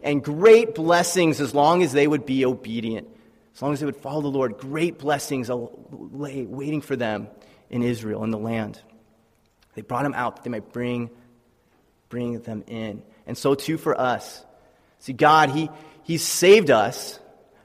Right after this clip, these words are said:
but that's not all. It's not just Him delivering us from the penalty of sin. If you've accepted the gift of Jesus Christ, He has delivered you from the penalty of sin.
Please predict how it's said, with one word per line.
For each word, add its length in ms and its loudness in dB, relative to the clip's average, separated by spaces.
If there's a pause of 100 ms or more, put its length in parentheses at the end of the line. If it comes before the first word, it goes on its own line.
(100)
but 140 4
that's 260 0
not 240 -2
all. 240 2
It's 140 -4
not 160 0
just 200 -4
Him 320 -4
delivering 420 0
us 120 -2
from 260 -2
the 60 -4
penalty 460 -6
of 80 -8
sin. 480 -8
If 120 -14
you've 120 -4
accepted 400 -4
the 80 0
gift 240 -4
of 80 -6
Jesus 320 -10
Christ, 340 -2
He 60 -6
has 120 -4
delivered 540 0
you 140 -6
from 180 -10
the 80 -8
penalty 420 -8
of 80 -10
sin. 400 -10